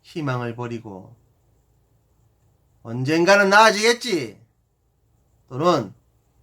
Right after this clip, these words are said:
나아질 수도 있겠지. 기다리다 보면, 참다 보면 어떻게 되는 줄 아-, 아느냐?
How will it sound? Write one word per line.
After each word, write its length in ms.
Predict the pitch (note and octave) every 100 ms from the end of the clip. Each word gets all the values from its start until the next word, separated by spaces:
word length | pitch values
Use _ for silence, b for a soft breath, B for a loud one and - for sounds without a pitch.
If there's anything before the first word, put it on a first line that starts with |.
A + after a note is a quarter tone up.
| _
나아질 540 | A2+ C#3 D#3 D3+ E3+
수도 240 | F#3 G3+ D#3+
있겠지. 800 | C#3+ A3+ A#3+ A#3+ G#3 C#3 G2 - _ _ _ _ _ _ _ _ _ _ _ _ _ _ _ _ _ _
기다리다 600 | _ A#2 A#2 C#3+ C#3 B2
보면, 520 | B2 A#2 A2 G2 G2+ C3 _ _
참다 540 | - - E3 D#3+ E3+ D3+
보면 480 | C#3 B2+ G#2 F#2+ - _ _ _ _
어떻게 380 | - G#2+ D3+ D3
되는 320 | E3+ E3+ F3+
줄 120 | E3 B2
아-, 160 | A2
아느냐? 580 | - A#2+ C#3 D#3 B2 G2+